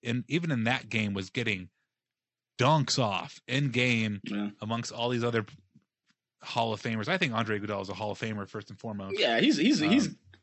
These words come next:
Speaker 2: garnered that right. I feel like he'll make it.
Speaker 1: made a few All-Star games, all, I mean, uh, Finals M V P, but just, like,
Speaker 2: Give him a jacket.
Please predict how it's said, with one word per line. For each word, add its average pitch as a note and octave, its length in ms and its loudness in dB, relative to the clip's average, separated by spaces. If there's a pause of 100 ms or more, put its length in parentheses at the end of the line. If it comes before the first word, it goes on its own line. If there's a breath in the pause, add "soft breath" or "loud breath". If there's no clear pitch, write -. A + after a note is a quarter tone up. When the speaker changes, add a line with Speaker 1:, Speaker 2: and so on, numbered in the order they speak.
Speaker 2:
garnered B2+ 340 4
that A2+ 140 2
right. A2+ 200 4
I D3+ 60 4
feel D3 140 2
like A#2+ 60 4
he'll C#3+ 120 4
make G2+ 220 0
it. A#2 120 -2
Speaker 1:
made C3+ 160 4
a C3 60 2
few D3 220 0
All-Star C#3+ 440 2
games, D3+ 380 2
all, B2 260 -2 (160)
I A#2 40 -2
mean, A2+ 180 0
uh, G#2 180 -2
Finals C3 400 -2
M C3+ 140 0
V C3 140 -2
P, C#3+ 480 -6 (480 soft breath)
but A#2 120 -2
just, - 240 -2
like, G2 340 -2
Speaker 2:
Give B2+ 120 -2
him C#3 40 0
a - 40 0
jacket. A#2 400 0